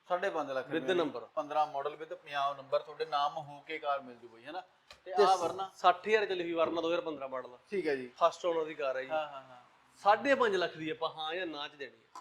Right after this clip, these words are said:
Speaker 1: ਸਾਢੇ ਪੰਜ ਲੱਖ ਰੁਪਈਆ ਦੀ
Speaker 2: Yes, no 'ਚ।
Speaker 1: yes, no ਕਾਰ ਬਾਈ।
Speaker 2: ਤੇ Honda Amaze ਖੜੀ
Speaker 1: ਠੀਕ
Speaker 2: ਹੈ ਆਪਣੇ
Speaker 1: ਹੈ,
Speaker 2: ਕੋਲ, ਸਤਾਰਾਂ
Speaker 1: ਹਾਂ।
Speaker 2: ਮਾਡਲ।
Speaker 1: ਅੱਛਾ, ਲਓ ਜੀ, ਸਤਾਰਾਂ ਮਾਡਲ Honda Amaze। ਸਤਾਰਾਂ ਨਹੀਂ ਹੋਊਗੀ, ਨਵੀਂ ਸ਼ੇਪ ਆ, ਅਠਾਰਾਂ ਹੋਊਗਾ।
Speaker 2: ਨਾ।
Speaker 1: ਸਤਾਰਾਂ ਚ ਆ ਗਈ ਜੀ?
Speaker 2: ਅਠਾਰਾਂ, ਅਠਾਰਾਂ, ਸੌਰੀ, ਅਠਾਰਾਂ
Speaker 1: ਅਠਾਰਾਂ, ਹਾਂ ਬਾਈ, ਜਮਾ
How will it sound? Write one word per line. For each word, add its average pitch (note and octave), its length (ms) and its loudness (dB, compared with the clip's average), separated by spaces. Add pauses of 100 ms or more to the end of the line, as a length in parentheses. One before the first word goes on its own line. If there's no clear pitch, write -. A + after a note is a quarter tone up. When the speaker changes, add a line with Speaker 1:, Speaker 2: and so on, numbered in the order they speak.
Speaker 1:
ਸਾਢੇ E3+ 240 4
ਪੰਜ E3+ 340 0
ਲੱਖ E3 260 4
ਰੁਪਈਆ E3+ 360 2
ਦੀ F#3+ 100 0
Speaker 2:
Yes, F3+ 60 -4
no E3 120 -2
'ਚ। - 20 2
Speaker 1:
yes, D#3+ 320 0
no F3+ 180 -4
ਕਾਰ C#3 280 4
ਬਾਈ। A#2+ 160 -12 (1200)
Speaker 2:
ਤੇ F3+ 100 2
Honda F3 320 6
Amaze F3 200 4
ਖੜੀ E3+ 200 2
Speaker 1:
ਠੀਕ F#3 80 4
Speaker 2:
ਹੈ D#3+ 60 6
ਆਪਣੇ C3+ 120 2
Speaker 1:
ਹੈ, - 60 0
Speaker 2:
ਕੋਲ, F3 100 -2
ਸਤਾਰਾਂ E3 220 4
Speaker 1:
ਹਾਂ। D#3 100 4
Speaker 2:
ਮਾਡਲ। D3+ 340 0 (120)
Speaker 1:
ਅੱਛਾ, G#3+ 480 0 (640)
ਲਓ E3 120 4
ਜੀ, D#3+ 60 -2
ਸਤਾਰਾਂ F#3 520 8
ਮਾਡਲ F3+ 300 2
Honda E3 420 -2 (120)
Amaze। D#3 400 -8 (360)
ਸਤਾਰਾਂ F#3+ 400 2
ਨਹੀਂ F#3 100 -4
ਹੋਊਗੀ, C#3+ 200 -10
ਨਵੀਂ G#3+ 260 -8
ਸ਼ੇਪ F#3 240 -4
ਆ, F#3+ 80 2
ਅਠਾਰਾਂ F#3 300 2
ਹੋਊਗਾ। D3+ 300 -8
Speaker 2:
ਨਾ। F3 160 -4
Speaker 1:
ਸਤਾਰਾਂ A3 300 2
ਚ - 60 -6
ਆ A3 100 0
ਗਈ D#4 60 -4
ਜੀ? E4 60 -4
Speaker 2:
ਅਠਾਰਾਂ, E3+ 260 4
ਅਠਾਰਾਂ, D3+ 280 -6
ਸੌਰੀ, D3 180 -12
ਅਠਾਰਾਂ C#3 180 -8
Speaker 1:
ਅਠਾਰਾਂ, C3+ 360 4
ਹਾਂ B2+ 260 -12
ਬਾਈ, G#3+ 220 -14
ਜਮਾ G3+ 240 -12